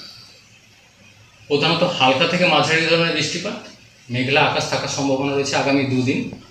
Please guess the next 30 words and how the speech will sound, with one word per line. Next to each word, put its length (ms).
কিছুটা 280
বেশি 240
থাকার 260
সম্ভাবনা 500
রয়েছে 280
চার 280
তারিখে 260
বীরভূম, 500
মুর্শিদাবাদ, 540
এই 120
জেলাগুলো। 460
দু 80
এক 120
জায়গায় 260
স্থানীয়ভাবে 480
ভারী 240
বৃষ্টির 260
সম্ভাবনা 500
রয়েছে। 280
পাঁচ 200
তারিখে 340
স্থানীয়ভাবে 580
দু 120
এক 140
জায়গায় 240
ভারী 220
বৃষ্টির 220
সম্ভাবনা 480
থাকছে 280
মুর্শিদাবাদ, 640